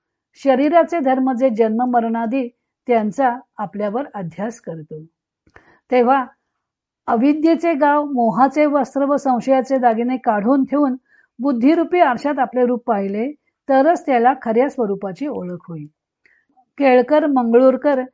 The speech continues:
यांनी सहाशे नव्वदावी ओवी बुद्धीकडे न घेता आत्मस्वरूपाकडे घेतलेली आहे.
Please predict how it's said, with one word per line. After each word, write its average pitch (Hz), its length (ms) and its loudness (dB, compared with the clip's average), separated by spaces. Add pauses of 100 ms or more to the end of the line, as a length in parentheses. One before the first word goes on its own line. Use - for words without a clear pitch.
(260)
यांनी 277 300 2
सहाशे 247 440 2
नव्वदावी 240 640 0
ओवी 233 400 0 (480)
बुद्धीकडे 277 580 0
न 240 200 -2
घेता 214 380 -2 (140)
आत्मस्वरूपाकडे 247 1040 -4
घेतलेली 175 520 -10
आहे. 170 260 -18